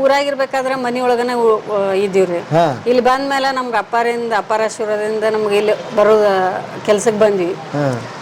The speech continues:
Speaker 1: ಆಮೇಲೆ ಸೇಫ್ಟಿ ಒಂದ್ ಐತ್ರಿ ಇಲ್ಲಿ.
Speaker 2: ಹ್ಮ್, ಹ್ಮ್, ಹ್ಮ್.
Speaker 1: ಸೇ-, ಅವ್ರ ಹೋಗಿ ಬರಾಕನು ಟೈಮಿಂಗ್ ಚಲೋ ಐತಿ.
Speaker 2: ಹ್ಮ್.
Speaker 1: ಆಮೇಲೆ ನಮ್ಗೆ ಖುಷಿ ಆಕತ್ರಿ, ಮಠದಾಗ ನಾವ್ ಕೆಲ್ಸ ಮಾಡ್ತೇವಿ, ಅದೊಂಥರ ಎರಡು ಟೈಪ್ ಆತ್ರಿ. ಸೇವಾನು ಆತು,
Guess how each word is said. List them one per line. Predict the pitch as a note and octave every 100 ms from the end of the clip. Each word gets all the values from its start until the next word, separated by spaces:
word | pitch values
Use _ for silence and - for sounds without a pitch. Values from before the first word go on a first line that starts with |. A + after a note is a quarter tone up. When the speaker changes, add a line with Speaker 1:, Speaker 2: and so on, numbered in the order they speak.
| - -
Speaker 1:
ಆಮೇಲೆ | A#3 A#3+ B3+ B3+
ಸೇಫ್ಟಿ | B3+ C4 A#3+ - C#4
ಒಂದ್ | C4
ಐತ್ರಿ | A3+ G3 F#3
ಇಲ್ಲಿ. | E3+ F3+
Speaker 2:
ಹ್ಮ್, | F3+ E3 D3+
ಹ್ಮ್, | D3
ಹ್ಮ್. | B2 A2 C#3+
Speaker 1:
ಸೇ-, | G#3 G3 F#3+ G3 G3+ G3
ಅವ್ರ | A3
ಹೋಗಿ | A3+ A3 A3+ A#3+ A3+
ಬರಾಕನು | A3+ A3 A3+ A#3 A#3
ಟೈಮಿಂಗ್ | A3+ G#3 G#3+ A3
ಚಲೋ | - G#3
ಐತಿ. | F#3+ F3+ -
Speaker 2:
ಹ್ಮ್. | A3 - D3+ D3 C3 B2 - - - -
Speaker 1:
ಆಮೇಲೆ | A#3+ C4
ನಮ್ಗೆ | C#4
ಖುಷಿ | C#4 -
ಆಕತ್ರಿ, | D4 B3 B3 A3+
ಮಠದಾಗ | A3+ A3+ A3+ A#3+
ನಾವ್ | A#3 A3
ಕೆಲ್ಸ | G#3+ G3+
ಮಾಡ್ತೇವಿ, | G#3 G3 F#3+ F#3+ F#3+ -
ಅದೊಂಥರ | A3 A#3 A#3+ B3 A#3+ A3+ - - - - - -
ಎರಡು | A3+ A#3+ C#4+
ಟೈಪ್ | C#4+ A#3+ A3+
ಆತ್ರಿ. | G3 F#3+ - - -
ಸೇವಾನು | A3+ A3 A3 A3+ A3+
ಆತು, | A3 - B3+